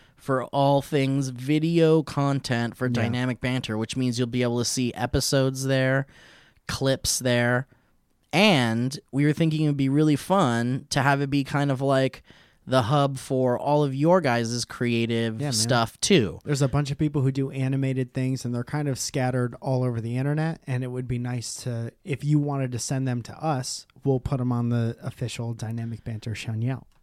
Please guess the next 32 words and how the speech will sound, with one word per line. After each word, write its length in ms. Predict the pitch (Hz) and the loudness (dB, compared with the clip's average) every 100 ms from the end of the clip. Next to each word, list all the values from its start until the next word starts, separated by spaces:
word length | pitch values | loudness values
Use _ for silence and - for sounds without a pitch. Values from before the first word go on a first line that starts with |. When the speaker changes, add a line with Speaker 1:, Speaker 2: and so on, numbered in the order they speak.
| _ | _
Speaker 1:
Um, 440 | 139 143 131 120 110 _ | 2 4 4 0 -4 _
and 140 | 139 165 | 2 2
it's 200 | 143 151 | 2 4
very 260 | 170 190 | 6 6
exciting 520 | 160 - 123 101 82 85 | 6 2 2 0 -6 -6
because, 640 | 123 - 123 117 107 - - - | -4 -2 0 -2 -4 -6 -8 -6
uh, 260 | 123 113 101 113 | -4 -4 -6 -4
yes, 360 | 143 123 - 135 | 0 0 -2 -2
we 120 | 143 | 0
know 100 | 156 | 2
you 160 | 156 | 2
guys 200 | 147 139 | 2 0
have 100 | 127 | 0
worked 240 | 131 135 - | -2 -2 0
really 240 | 131 127 | 0 0
hard 480 | 101 135 131 131 127 | 0 0 0 -2 -10
making 540 | - 147 135 135 127 127 | -4 0 0 2 0 0
animated 520 | 123 135 135 135 131 | 0 0 0 0 -2
things 540 | - 135 127 131 131 120 | -2 -2 0 -2 -2 -2
and, 120 | 117 | -4
like, 160 | 117 | -4
little 340 | 135 127 123 120 | -4 -2 -2 -2
open 260 | 135 127 131 | -2 0 0
eyes, 300 | 127 127 123 | 0 0 -2
close 380 | - 127 123 131 | 0 0 0 0
eyes 420 | 123 123 123 123 | 0 0 -2 -2
bits 440 | 127 120 117 - | -2 -2 -2 -4
and 140 | 120 113 | -2 -4
stuff 240 | 127 113 | -4 -2
like 160 | 120 - | -4 -2
that, 240 | 117 120 | -2 -2
and 180 | 110 | -4